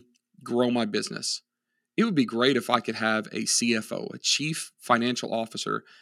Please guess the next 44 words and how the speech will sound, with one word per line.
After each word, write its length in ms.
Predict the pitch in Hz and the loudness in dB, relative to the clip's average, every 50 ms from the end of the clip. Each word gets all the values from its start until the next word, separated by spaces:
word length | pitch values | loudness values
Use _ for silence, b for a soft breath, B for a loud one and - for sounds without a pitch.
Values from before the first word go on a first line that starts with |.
| b b | b b
that 120 | - 110 95 | -4 -2 0
knew 200 | 123 131 147 165 | 4 4 4 4
the 200 | 151 156 139 139 | 4 2 2 2
ins 180 | 139 131 120 | 2 2 2
and 100 | 120 113 | 0 2
outs 260 | 113 113 113 113 - - | 2 2 0 0 -2 -4
of 120 | 107 92 | -4 -2
this, 240 | 107 107 107 - - | -2 -2 -2 -2 -4
that 100 | - - | -8 -8
really 360 | - 120 131 156 170 165 151 | -4 -2 0 2 2 4 4
understood 420 | 139 127 123 123 - - 120 113 110 | 4 2 2 0 0 0 0 0 0
exactly 420 | 110 107 117 120 120 - - 120 | 0 2 4 4 4 4 2 0
what 180 | 113 110 113 113 | 0 2 2 2
I 80 | 117 | 2
needed 280 | 113 113 113 107 107 104 - | 2 2 0 -2 -4 -6 -6
to 60 | 110 | -6
know, 180 | 110 107 107 104 | -4 -4 -2 -2
that 180 | 104 95 - B B B B B B B B _ _ | -2 -4 -4 B B B B B B B B _ _
was 240 | - 127 131 131 120 | 0 4 4 4 4
gonna 160 | 113 147 147 | 4 4 4
understand 540 | - - 143 139 139 - - 127 123 120 117 | 4 4 2 2 2 2 2 2 0 0 2
how 240 | - 120 113 113 - | 2 2 2 2 0
I 120 | 110 110 107 | 0 -2 -4
could 180 | - 110 104 | -4 -4 -2
scale, 560 | - - - - 131 131 139 143 156 156 147 151 185 - - | 0 2 2 4 4 4 4 4 4 0 -2 -4 -10 -14 -4
how 140 | 117 120 117 | 0 2 2
I 60 | 117 | 2
could 160 | - - - | 2 0 -4
afford 320 | - - - 131 139 143 139 | -8 -4 -2 0 0 2 2
to 60 | 135 | 0
scale, 360 | - - - 123 123 120 120 | 0 2 2 2 2 2 0
how 140 | 117 117 110 | 0 -2 -2
to 80 | 107 | -2
manage 380 | 107 107 107 107 104 101 98 - | -2 -2 -2 -2 -2 -2 -4 -4
finances, 600 | - - 139 139 135 131 127 120 120 - - - | -2 0 2 2 4 4 2 2 0 -2 -4 -2
how 120 | - 113 110 | 0 0 0
to 80 | 110 | 0
manage 440 | 110 110 107 107 107 104 101 - B B B B B B B B _ _ | 0 -2 -2 -2 -4 -4 -6 -6 B B B B B B B B _ _
all 220 | - 131 143 - - | 4 4 6 6 6
expenses, 600 | 123 120 - - - 135 135 139 - - 131 127 - - | 6 6 4 4 6 4 4 4 4 2 0 -2 -2 0
all 160 | - 156 175 | 2 4 4
of 60 | 151 120 | 4 4
those 200 | 117 110 - - | 2 2 0 -2
things. 340 | 104 - - - - - | -4 -6 -6 -6 -8 -8